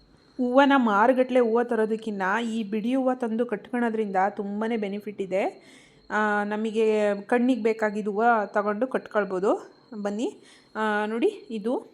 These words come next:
ನಾವು ನಾಗಪ್ಪನ ಮಾಡೋಕ್ಕೆ ಹಸಿ ಅಕ್ಕಿ ತಮಟ ಮಾಡ್ತೀವಿ. ಅದಕ್ಕೆ ರಾತ್ರಿನೇ, ಮ-, ಸೋಮವಾರ ರಾತ್ರಿನೇ ತೊಳೆದ್ಬಿಟ್ಟು ಅಕ್ಕಿನ ಆರಾಕೊಂಡಿದ್ದೆ. ಹ್ಮ್, ಮತ್ತು ನೋಡಿ ಹೂಗಳೆಲ್ಲ ಕಟ್ಟಿ ಇಟ್ಟಿದ್ದಾಯಿತು.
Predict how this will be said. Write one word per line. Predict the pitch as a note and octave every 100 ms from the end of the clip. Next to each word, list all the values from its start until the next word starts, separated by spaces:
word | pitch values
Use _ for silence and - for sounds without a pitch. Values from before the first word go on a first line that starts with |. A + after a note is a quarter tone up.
| _ A3
ನಾವು | A3+ A#3 C#4
ನಾಗಪ್ಪನ | B3 A3 C4 B3+
ಮಾಡೋಕ್ಕೆ | A#3+ G#3 G3 D#4+
ಹಸಿ | F4+ D4 D#4 C#4+
ಅಕ್ಕಿ | C4 - A#3+
ತಮಟ | G#3+ G3+ A3
ಮಾಡ್ತೀವಿ. | G3+ F#3 F#3+ G#3 G#4+ - - - -
ಅದಕ್ಕೆ | B3 A#3 B3 C#4
ರಾತ್ರಿನೇ, | A3+ A3 B3 A#3+ C#4+ C4 G#3 F3+
ಮ-, | G3+ G3+ G3+
ಸೋಮವಾರ | C#4 C4 B3+ A#3 A3+
ರಾತ್ರಿನೇ | G#3 G#3+ G#3+ A#3 - _ _ -
ತೊಳೆದ್ಬಿಟ್ಟು | A3+ A3+ G#3+ G#3 A3+
ಅಕ್ಕಿನ | G#3+ - A3+ C4+ - _ _ _ -
ಆರಾಕೊಂಡಿದ್ದೆ. | G3+ G#3 G#3 G#3 F#3+ G#3+
ಹ್ಮ್, | - - _ _ - - _ _ - A3 G#3+ G3+
ಮತ್ತು | G3+ - E4 - - _ _ _ _ _ _ _ _ _ _ -
ನೋಡಿ | G3+
ಹೂಗಳೆಲ್ಲ | G#3 G#3+ G#3 G3 G3+
ಕಟ್ಟಿ | G3+ G#3 -
ಇಟ್ಟಿದ್ದಾಯಿತು. | G#3 G#3+ G#3 F#3+ F#3+ G#3 C#4+ -